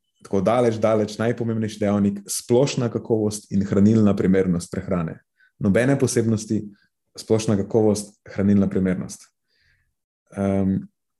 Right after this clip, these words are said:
in na tej točki mogoče pa eno stvar še lahko izpostavim, da mlečni izdelki, še posebno manj mastni mlečni izdelki, so izrazito dober vir kalcija. In vnos kalcija je ena stvar,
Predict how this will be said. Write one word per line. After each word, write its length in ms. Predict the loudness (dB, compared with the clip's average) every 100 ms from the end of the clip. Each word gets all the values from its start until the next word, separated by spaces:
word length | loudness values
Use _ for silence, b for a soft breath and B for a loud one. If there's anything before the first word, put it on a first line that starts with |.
| _ _ _ _
in 160 | -6 -4
na 40 |
tej 180 | 2 2 4
točki 380 | 0 2 0 0 -2 _ _ _ _ _ -10
mogoče 420 | -4 0 0 0 -2
pa 140 | -2 -2
eno 160 | -4
stvar 200 | -2 -4
še 240 | -4 -2 -2
lahko 180 | -2 -4
izpostavim, 540 | -10 -4 -2 0 -2 -6 _ _ _ _ _ -8
da 220 | -2 2
mlečni 420 | 2 2 0 0
izdelki, 560 | 2 0 0 -2 -6 -8 _ _
še 140 | -8 -4
posebno 360 | 0 2 4
manj 240 | 4 4 2
mastni 340 | 2 -2 -2
mlečni 300 | -2 0 -2
izdelki, 380 | -2 0 -2 -4
so 100 | -8
izrazito 460 | -4 0 0 0 2
dober 240 | 2 2 0
vir 120 | -4 -4
kalcija. 420 | -6 -6 -12 -18 -20 _ _ _ _ b b b -2
In 140 | 0
vnos 320 | 2 2 2
kalcija 460 | 0 0 0 0 2
je 120 | 2 2
ena 160 | -2 -4
stvar, 440 | -4 -2 -2 -6